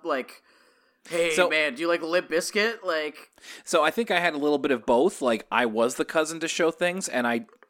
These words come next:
Speaker 2: had a cousin show me things. Um, my cousin Corey, uh, was one of the first times I played the PlayStation one.
Speaker 1: Corey is such a cousin name, too. That's hilarious.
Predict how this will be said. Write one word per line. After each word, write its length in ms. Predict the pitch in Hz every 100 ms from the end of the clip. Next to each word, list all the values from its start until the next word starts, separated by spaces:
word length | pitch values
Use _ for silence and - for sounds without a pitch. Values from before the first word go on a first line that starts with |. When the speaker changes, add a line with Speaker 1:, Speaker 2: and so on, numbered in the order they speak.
| - -
Speaker 2:
had 200 | 127 131
a 60 |
cousin 300 | 127 139 139
show 120 | 135 156
me 100 | 151
things. 180 | 170 - - - -
Um, 480 | 139 135 131 127 -
my 120 | 131
cousin 300 | 196 190 139
Corey, 540 | - 180 151 110 104 _ _ _ _
uh, 300 | 113 110 110
was 140 | 107 123
one 80 | 131
of 40 |
the 60 | 117
first 220 | 143 -
times 160 | 123
I 40 | 120
played 240 | - 123
the 60 | 110
PlayStation 560 | 131 117 120 107 110
one. 320 | 98 107 95 - _ _ _ _ _ -
Speaker 1:
Corey 340 | - 214 214
is 160 | 165 -
such 220 | 170 165
a 40 |
cousin 360 | 160 156 139 151
name, 240 | 147 156
too. 300 | 156 143 151 165
That's 160 | 143
hilarious. 500 | 131 165 123 - -